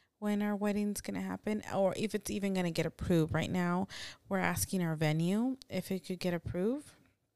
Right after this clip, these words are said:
And we got a letter from the doctor, um, you know, stating that, like, sh-, most likely Jess is gonna have another surgery. And so I don't,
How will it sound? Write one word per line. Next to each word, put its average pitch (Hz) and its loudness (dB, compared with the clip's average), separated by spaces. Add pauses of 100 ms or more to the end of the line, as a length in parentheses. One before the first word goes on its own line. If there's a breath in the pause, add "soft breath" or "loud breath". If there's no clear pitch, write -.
(920)
And 202 0
we 202 0
got 196 2
a 170 0
letter 160 2
from - -8
the 160 -2
doctor, 156 -4 (560 loud breath)
um, 165 -8 (640)
you 170 -4
know, 151 -2
stating 160 -2
that, 156 -6
like, - -6
sh-, - -6
most 165 2
likely 156 -4
Jess - -6
is - -14
gonna 156 -6
have 151 -6
another 151 -4
surgery. 180 -2 (560 loud breath)
And 175 -2
so 175 0
I 165 2
don't, 208 -2